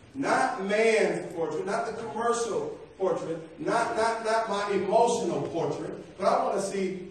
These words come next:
God's portrait of a mother. What did He intend for her to be? And what must she be?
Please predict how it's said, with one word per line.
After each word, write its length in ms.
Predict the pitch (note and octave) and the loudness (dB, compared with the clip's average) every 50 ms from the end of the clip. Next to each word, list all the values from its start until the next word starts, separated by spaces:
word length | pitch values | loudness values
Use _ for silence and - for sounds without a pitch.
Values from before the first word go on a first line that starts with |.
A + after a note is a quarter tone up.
| - | 0
God's 640 | - G3+ A3+ A#3+ A#3 A3 - - - - - - - - - - - - - | 4 8 10 10 12 10 10 10 8 4 2 -2 -6 -10 -12 -16 -20 -20 -10
portrait 560 | - G3 F#3+ - F#3+ - - - - - - - - - - | -6 -2 0 0 0 -2 -2 -6 -6 -8 -10 -12 -14 -12 -6
of 220 | F3 D3+ D3 C#3+ | -4 -2 -2 -2
a 20 | - | -2
mother. 300 | - - - - - - - - - - - - - - - - - - - - - _ | -2 -4 -4 -6 -10 -12 -16 -18 -20 -20 -20 -20 -20 -20 -20 -20 -20 -20 -20 -20 -14 _
What 200 | D#3+ G3+ - - | 0 2 4 4
did 120 | A3 - | 4 4
He 160 | - B3+ A3+ A3 | 2 0 2 2
intend 720 | F#3+ - - - - - - G#3 F3+ D3+ C#3 - - - - - - - | 2 2 0 -2 0 0 2 2 2 2 2 0 -2 -6 -10 -12 -16 -8
for 120 | - D#3+ | -4 -2
her 260 | E3 E3 - C#3 C#3 C#3 | -2 0 0 -2 -2 -2
to 60 | C3+ | -2
be? 320 | C#3 B2+ A#2+ - A#2 - - - - - - - - - - _ _ _ _ - - | -2 -2 -2 -4 -8 -10 -14 -16 -20 -20 -20 -20 -20 -20 -20 _ _ _ _ -20 -8
And 200 | E3 E3 E3 E3 | -4 -4 -4 -2
what 240 | - F#3 F#3 F#3 E3 | -2 -2 -2 -2 -2
must 460 | E3 F3 - - - - - - - | -2 0 -2 -2 -2 -6 -8 -12 -16
she 160 | - - - C#3 | -16 -12 -10 -10
be? 320 | A2+ A2+ - - - - | -8 -8 -8 -10 -10 -12